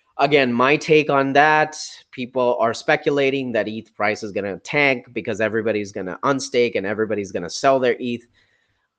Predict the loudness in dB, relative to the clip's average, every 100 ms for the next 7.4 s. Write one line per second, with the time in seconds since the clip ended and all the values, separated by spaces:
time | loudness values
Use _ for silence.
0 | _ _ 0 4 4 4 4 0 -6 -10
1 | -8 -8 -10 -12 -4 0 2 2 0 -6
2 | -8 -8 -8 -10 -12 -12 -10 -8 -10 -12
3 | -18 _ _ _ _ -14 -2 0 0 0
4 | -4 -4 -4 -2 -2 -2 -2 0 -2 -4
5 | -14 _ _ _ _ _ -8 -2 -2 -2
6 | -4 0 0 -2 -6 -10 -6 -2 0 0
7 | 0 0 0 -2